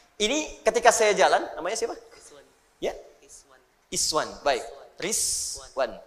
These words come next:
Speaker 1: Mas Rizwan mengikuti saya. Nempel. Ikut begini. Di begitu saya jalan,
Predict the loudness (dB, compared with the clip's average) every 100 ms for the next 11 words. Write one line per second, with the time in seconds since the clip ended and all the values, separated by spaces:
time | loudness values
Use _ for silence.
0 | -20 _ 6 8 8 6 4 6 6 6
1 | 2 0 -4 0 4 4 2 -6 -18 -6
2 | 0 6 10 10 10 0 -10 -16 -20 -20
3 | -20 _ -6 -2 2 2 2 0 -6 -16
4 | -2 2 4 4 6 6 8 8 8